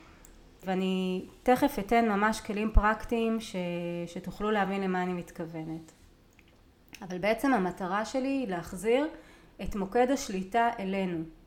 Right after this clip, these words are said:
שהמוקד שליטה יהיה שלנו, לא של מישהו אחר מבחוץ, שמכתיב לנו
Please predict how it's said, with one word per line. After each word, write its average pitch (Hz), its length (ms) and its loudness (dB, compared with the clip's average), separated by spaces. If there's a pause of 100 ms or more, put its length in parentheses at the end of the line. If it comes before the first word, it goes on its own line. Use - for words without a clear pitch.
(200)
שהמוקד 185 540 -2
שליטה 196 320 -6
יהיה 196 280 -2
שלנו, 180 640 -2
לא 202 160 -2
של 202 200 -6
מישהו 190 300 -6
אחר 196 360 -6 (460)
מבחוץ, 269 600 -2
שמכתיב 240 540 2
לנו 240 280 2